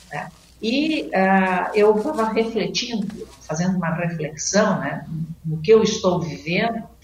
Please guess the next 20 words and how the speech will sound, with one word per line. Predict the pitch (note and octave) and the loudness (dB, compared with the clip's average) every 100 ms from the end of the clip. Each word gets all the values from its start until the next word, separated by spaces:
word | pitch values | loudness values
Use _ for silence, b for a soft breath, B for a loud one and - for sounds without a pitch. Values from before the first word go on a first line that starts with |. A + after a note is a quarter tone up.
| - - | -20 -6
Ah, | F#3+ F#3 F#3 F3+ E3+ E3+ E3+ E3+ - - - - | 2 4 6 4 2 0 -2 -4 -10 -18 -20 -10
en-, | G#3 G3+ - - | -6 -6 -6 0
enquanto | G3 G3 D#4 G4+ A#4 - A#3+ | 0 4 4 4 0 2 6
eu | A3+ | 6
trabalhava | A3 G#3 F#3+ F3+ F3+ F#3 F#3+ G3 G3 - D#3+ D#3 | 6 4 4 4 4 4 4 4 2 -2 -6 -4
com, | F#3+ F#3 F3+ E3+ E3+ E3 - | 0 0 0 0 -4 -6 -8
com | E3 | -4
esse | E3+ - F#3+ | -2 0 0
enfrentamento | E3+ - - G#3 A3+ - E3+ E3+ F#3+ A3+ D4 - - - - - E3+ E3+ | 0 0 2 2 2 0 0 2 4 4 2 -4 -10 -16 -18 -8 -6 -4
numa | F3 F3+ G3 F3+ | -2 6 8 8
indústria, | E3+ E3+ G3 C#4 B3+ - - - D#3 D3+ E3 | 6 6 6 6 6 4 2 -2 -4 -4 -2
numa | F3+ D#3+ | -2 -2
academia, | F3 E3+ E3 E3+ F#3 B3+ A#3+ G3+ D#3 D#3 | -2 -2 0 2 4 2 2 2 2 2
no | E3+ | 0
go-, | E3+ F3+ - | 0 -2 -2
no, | D#3+ E3 | -6 -6
numa | D#3+ D#3+ - E3 E3 F3+ G3 | -8 -10 -10 -4 0 2 2
área | F#3+ E3+ D#3 D3+ D3 C#3+ C3+ D3 | 2 2 0 0 -2 -4 -8 -10
do | - D#3 | -12 -12
governo, | C#3+ D#3+ A3 B3+ A#3+ - - | -4 4 6 6 4 -2 -8